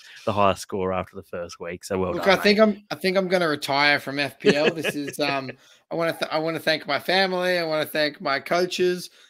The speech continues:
Speaker 2: I wanna thank TikTok for giving me some good advice.
Speaker 1: <laughs>
Speaker 2: Um, yeah, this, this is probably my, this is probably the pinnacle of my F P L career, and I, it'll never get higher than this. So, uh, thank you, and, uh,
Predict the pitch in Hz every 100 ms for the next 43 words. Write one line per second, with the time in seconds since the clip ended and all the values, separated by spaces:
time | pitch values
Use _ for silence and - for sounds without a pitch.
0 | _ - 147 135 151 139 - 185 185 190
1 | 190 175 160 165 165 147 156 156 147 143
2 | 170 185 180 170 - - _ _ _ -
3 | 143 143 139 139 139 139 - - 151 156
4 | 160 180 208 - 214 208 190 165 156 175
5 | - 220 208 196 - 190 196 196 180 160
6 | 160 156 156 - 165 156 156 160 196 285
7 | - - - _ - 180 170 170 190 185
8 | 196 185 180 151 160 160 147 151 139 -
9 | - 156 151 147 143 135 _ - - -
10 | _ - 214 214 247 277 320 - - 190
11 | 185 180 151 196 185 180